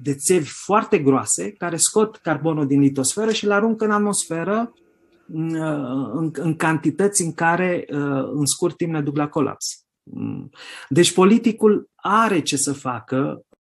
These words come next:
are putere, poate să schimbe,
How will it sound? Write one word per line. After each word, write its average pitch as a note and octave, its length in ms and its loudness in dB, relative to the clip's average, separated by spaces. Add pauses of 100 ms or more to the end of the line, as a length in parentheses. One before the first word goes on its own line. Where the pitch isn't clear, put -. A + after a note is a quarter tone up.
are F3+ 320 4
putere, C3 680 -2 (100)
poate G3 340 2
să E3 140 -2
schimbe, C#3+ 680 0